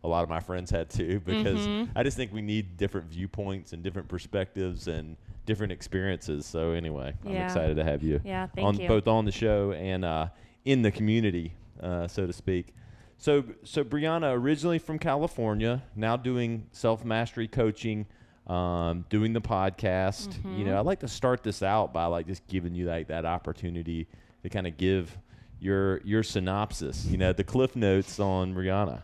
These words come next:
Speaker 1: You
Speaker 2: Yeah,
Speaker 1: know? So
Speaker 2: yeah.
Speaker 1: tell us about it.
Speaker 2: Yeah, so, um, you know, as we talked about earlier, I was born in California, and then my family picked us up and moved to a very small town in Idaho.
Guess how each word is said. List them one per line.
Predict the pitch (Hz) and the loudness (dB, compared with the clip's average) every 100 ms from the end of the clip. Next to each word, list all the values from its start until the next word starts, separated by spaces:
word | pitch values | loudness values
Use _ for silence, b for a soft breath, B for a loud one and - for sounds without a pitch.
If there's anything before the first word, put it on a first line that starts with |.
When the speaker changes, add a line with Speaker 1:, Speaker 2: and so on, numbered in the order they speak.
| - | -8
Speaker 1:
You | 214 | 0
Speaker 2:
Yeah, | 220 262 196 | 4 4 4
Speaker 1:
know? | 185 202 | 2 -2
So | 233 | -2
Speaker 2:
yeah. | 214 208 190 | 0 0 0
Speaker 1:
tell | 117 | 0
us | 120 | 0
about | 90 85 73 | -2 -2 -4
it. | - - | -8 -2
Speaker 2:
Yeah, | 233 233 | 0 2
so, | - 226 214 208 - | 2 4 4 2 0
um, | 214 214 208 202 196 190 190 190 196 - - - 208 | 0 2 2 2 2 0 -4 -6 -8 -12 -18 -14 -8
you | 190 | -4
know, | 175 | -4
as | 180 | -4
we | 185 | -6
talked | - 180 - | -4 -4 -4
about | 175 170 | -6 -4
earlier, | - 202 196 | 0 2 4
I | |
was | 185 180 - - | 2 -2 -8 0
born | 190 196 202 226 285 311 - | 2 4 2 0 -2 -4 -8
in | 214 | -8
California, | 208 196 196 - 180 170 170 | -4 -2 -2 -2 -4 -4 -6
and | 196 214 | -6 -4
then | 180 175 | -6 -6
my | 175 | -8
family | - 190 185 185 185 185 185 - - | -8 -6 -6 -4 -4 -4 -4 -4 0
picked | 247 - | 0 0
us | 247 - | -4 0
up | 190 - | -2 -2
and | 180 | -6
moved | 185 185 180 - | -4 -4 -4 -4
to | 196 180 | -4 -4
a | |
very | 170 185 190 | -2 0 0
small | 196 - - 196 190 196 190 196 - - | -2 -6 -4 0 0 2 0 -4 -8 -6
town | - 185 180 | -4 -2 -4
in | 190 | -6
Idaho. | 175 170 165 170 165 254 | -6 -6 -4 -4 -4 -6